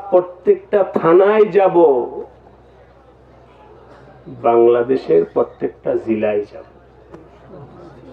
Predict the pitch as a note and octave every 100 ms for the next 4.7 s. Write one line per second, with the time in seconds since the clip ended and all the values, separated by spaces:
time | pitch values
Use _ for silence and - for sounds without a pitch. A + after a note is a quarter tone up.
0 | A3 - - - - - F#2 - _ -
1 | _ _ _ _ _ _ _ - _ -
2 | - - - F#3+ F#3 B3 B3+ C4+ D4 -
3 | - D#3 - - E3+ - - D#3+ - D3
4 | C#3 - D#3 - F3 -